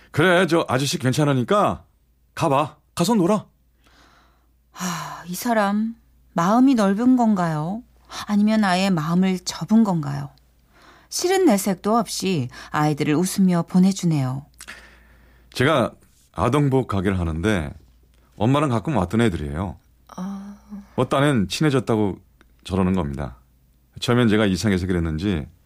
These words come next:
Speaker 1: 엄마 뒤에만 숨더니 이제 낯이 익다고 <laughs> 장난치는 거예요. <laughs>
Speaker 3: 아이,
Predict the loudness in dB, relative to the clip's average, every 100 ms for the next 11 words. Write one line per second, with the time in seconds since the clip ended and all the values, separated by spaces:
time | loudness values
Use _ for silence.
0 | _ _ _ _ _ _ -2 2 2 2
1 | 0 0 2 0 -2 -2 0 0 0 -2
2 | -4 _ _ _ _ _ -10 -2 0 0
3 | 0 0 0 -2 -4 -4 -4 -2 -4 -6
4 | -14 -16 -18 -8 -4 0 0 0 -2 -2
5 | -4 -8 -12 -18 -12 -8 -8 -8 -16 -12
6 | -12